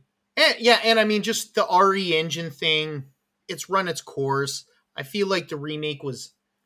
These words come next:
was unnecessary, but I mean, still technically beside the, the issue I'm having with the graphics. It, technically, it runs well otherwise. Uh, so I could see why people think it's fun. You're right about the gunplay.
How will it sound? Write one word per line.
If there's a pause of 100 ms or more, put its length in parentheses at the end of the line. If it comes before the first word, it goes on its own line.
(120)
was
unnecessary,
but
I
mean,
still
technically
beside
the, (360)
the
issue
I'm
having
with
the
graphics.
It, (420)
technically,
it
runs
well
otherwise. (360)
Uh,
so
I
could
see
why
people
think
it's
fun.
You're
right
about
the
gunplay.